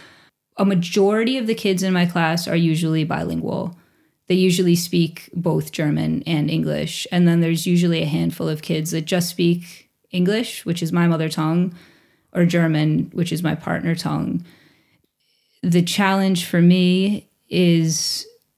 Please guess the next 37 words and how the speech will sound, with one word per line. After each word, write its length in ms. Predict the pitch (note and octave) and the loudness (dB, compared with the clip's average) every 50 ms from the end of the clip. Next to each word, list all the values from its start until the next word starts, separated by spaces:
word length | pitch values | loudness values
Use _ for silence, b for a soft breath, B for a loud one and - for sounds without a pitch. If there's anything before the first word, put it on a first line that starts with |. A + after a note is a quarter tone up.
| _ _ _ - | _ _ _ -2
getting 280 | A3 G3+ G3 G3 F#3 | 0 0 2 2 2
the 100 | F3 E3 | 2 0
English 420 | - - G#3+ G#3+ A3+ A3 G#3+ - - | 2 2 2 2 2 0 -2 -2 -2
mother 260 | F#3 F3+ F3+ F3+ F3+ | 0 0 2 0 0
tongue 560 | F3+ - F3+ E3+ E3+ E3 E3 E3 E3 E3+ - - | 0 -2 0 0 0 0 0 -2 -4 -6 -8 -10
students 560 | - - - - F#3 F3 F3+ F3 F3+ F3 F3 | -10 -8 -4 -2 0 2 2 2 2 0 -2
to 60 | - | -2
have 200 | F#3 F#3 F3 E3+ | -4 -2 -2 -2
access 460 | - - F3+ F3+ - - F#3 F3+ F3 - | -2 -2 -2 -2 -4 -4 -6 -4 -4 -4
to 80 | F3 | -6
the 60 | E3 | -6
partner 360 | E3+ - F#3 F#3 F#3 - - D#3 | -4 -2 -2 -2 -2 -4 -6 -6
tongue 460 | - F3 E3 E3 E3 E3+ G3 G#3 - - - | -4 -4 -4 -2 -2 -2 -4 -6 -6 -6 -4
without 260 | F3+ F3 E3+ E3 E3+ | -2 -2 -2 -2 0
being 240 | F#3 F3 F3 E3+ E3 | 0 2 2 2 0
a 20 | |
native 280 | E3 E3 D#3+ D#3 D#3+ D#3 | 0 -2 -2 -2 -4 -6
speaker 360 | - - F3 E3+ E3+ F3 E3+ | -6 -6 -4 -4 -4 -4 -4
myself. 680 | E3+ F3 E3+ - - - - F#3+ F#3+ G#3+ - - - - _ _ _ _ _ _ _ _ _ _ _ _ _ _ - | -4 -4 -6 -6 -4 -4 -2 -2 -4 -4 -6 -10 -20 -20 _ _ _ _ _ _ _ _ _ _ _ _ _ _ -6
And 160 | G3 F#3+ F3+ | -2 0 2
on 100 | F3 E3+ | 2 2
the 60 | D#3+ | 2
flip 240 | E3+ - G3+ F#3+ F3 | 0 -2 -4 -4 -4
side, 340 | - - F#3 F3 F3 F#3 F3 | -4 -4 -2 0 0 0 0
the 80 | E3+ | 0
other 160 | E3+ E3+ E3+ E3+ | 0 0 0 -2
challenge 440 | E3+ - E3+ E3+ F3 F3 F3+ F3 | -2 -2 0 2 2 2 2 2
is 120 | F3 F3 F3 | 2 0 0
getting 320 | F3+ F3 F3 F3 F3 E3+ | 0 2 2 4 4 2
the, 360 | E3 D#3+ D#3+ D#3 D3+ C#3+ - - | 2 2 0 0 0 -2 -4 -8
the 60 | F3 | -8
partner 380 | F3 - A#3+ A#3+ A#3+ - F#3 F3 | -4 -2 -2 -2 -2 -2 -4 -2
tongue 220 | F3 E3+ E3+ E3+ | -2 0 -2 -2
students, 520 | E3+ - - D#3+ D#3+ F3 F#3 F#3+ F3+ - | -2 -4 -4 -4 -2 -2 -4 -4 -4 -4
the 80 | - F3 | -4 -4
German 360 | F3 G3 G3+ G3+ F3+ E3+ E3 | -2 0 0 0 0 0 -2
ones, 560 | D#3+ - E3+ E3 F3 F#3 G3+ - - - - | -2 -2 -2 -2 -2 -4 -4 -8 -10 -12 -14